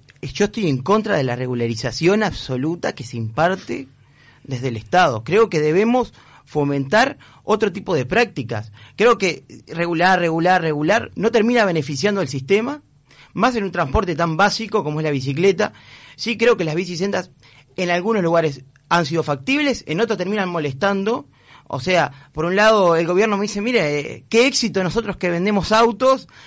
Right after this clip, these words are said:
y por otro te castiga por ven-, por, por comprar un auto, te quita lugares de estacionamiento.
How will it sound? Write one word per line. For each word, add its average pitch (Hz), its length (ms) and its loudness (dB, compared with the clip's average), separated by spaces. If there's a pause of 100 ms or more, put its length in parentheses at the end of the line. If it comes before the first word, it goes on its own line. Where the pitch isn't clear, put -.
(100)
y 185 100 -2
por 196 180 2
otro 247 200 2
te 196 120 0
castiga 233 420 0
por 180 140 0
ven-, 170 260 0
por, 165 260 2
por 170 160 -2
comprar 185 360 2
un 208 120 4
auto, 220 500 2 (100)
te 151 160 -2
quita 233 260 -2
lugares 175 280 0
de 170 60 -2
estacionamiento. 175 960 -2